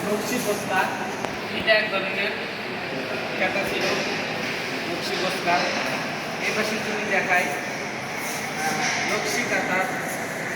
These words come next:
থলে, নকশি কাঁথার থলে, নকশি কাঁথার থলে, বিচিত্রা দস্তরখানা, এগুলোতে, আহ, মেহমানকে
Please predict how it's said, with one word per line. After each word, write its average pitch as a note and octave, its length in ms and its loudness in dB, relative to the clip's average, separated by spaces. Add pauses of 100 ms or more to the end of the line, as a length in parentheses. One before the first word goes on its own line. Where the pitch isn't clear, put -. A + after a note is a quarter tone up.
থলে, G3+ 240 2 (280)
নকশি G3 320 -2
কাঁথার G#3 260 2 (100)
থলে, F#3+ 240 0 (840)
নকশি F#3+ 360 0
কাঁথার G#3+ 260 4
থলে, G#3 360 0 (120)
বিচিত্রা G#3 420 2 (120)
দস্তরখানা, G3 560 0 (580)
এগুলোতে, G#3 420 2 (1040)
আহ, D3+ 240 2 (640)
মেহমানকে G3+ 680 2